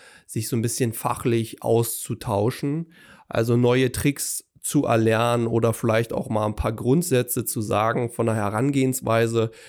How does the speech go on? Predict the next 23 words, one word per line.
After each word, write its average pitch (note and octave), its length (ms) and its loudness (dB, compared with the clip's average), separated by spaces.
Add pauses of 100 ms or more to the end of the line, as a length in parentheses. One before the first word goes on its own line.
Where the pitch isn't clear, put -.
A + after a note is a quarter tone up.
(300)
was A#2+ 200 0
es A2+ 120 -2
so A#2+ 120 2
für A2+ 360 0
Technikoptionen B2 1300 0
gibt. D#3+ 400 0
Ich - 160 -4
meine, A2+ 280 0
klar, C3 440 0 (400)
wenn A#2 120 0
man A#2 180 2
zwanzig, A#2+ 420 -2
dreißig A#2 400 -2
Jahre G#2+ 280 0
malt, B2 720 -2
dann A#2 400 -4
kann - 160 -6
man A2 220 -2
halt A2+ 180 0
auf - 160 -8
jeden A2 220 -2
Fall A2+ 340 0
malen. C#3+ 520 2